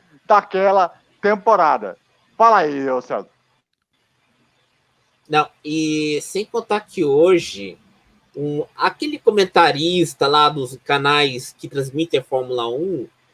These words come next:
Speaker 2: desceu a lenha no, no resto e só esque-, só salvou o Vettel e vamos, não, e não pro Verstappen,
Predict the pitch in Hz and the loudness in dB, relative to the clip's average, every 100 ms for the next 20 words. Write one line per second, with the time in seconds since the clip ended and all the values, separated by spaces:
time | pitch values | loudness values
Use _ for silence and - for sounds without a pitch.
0 | _ _ - 208 - 226 269 262 - 214 | _ _ 2 2 4 4 4 2 2 4
1 | 202 185 165 139 120 107 95 _ _ _ | 6 6 4 2 -4 -8 -12 _ _ _
2 | _ 160 165 170 165 175 175 220 - - | _ -4 -4 0 0 2 2 2 -2 -12
3 | - 494 - 226 214 - - 247 294 302 | -12 -12 -12 -10 -10 -10 0 2 2 -2
4 | - _ 208 214 - 214 202 - - 254 | -8 _ 2 2 0 -4 -4 -6 0 0
5 | 285 277 - 220 160 139 143 127 - - | 0 -2 -4 -2 -4 -2 0 0 -4 -20
6 | _ 190 _ - 262 220 214 214 214 208 | _ _ _ -8 -6 -4 -4 -4 -6 -2
7 | - 262 294 - 277 277 277 269 294 _ | 2 2 0 -6 -4 -4 -4 -10 -14 _
8 | _ _ _ _ _ _ - 220 214 180 | _ _ _ _ _ _ -16 -12 -12 -14
9 | - 190 196 180 170 190 185 156 - 180 | -2 0 0 -2 -6 -4 -2 -2 -6 -8
10 | 208 208 196 - - 233 277 - 247 233 | -6 -4 -6 -8 0 2 2 2 2 6
11 | 226 214 - 175 156 - 120 | 4 4 0 2 2 0 -8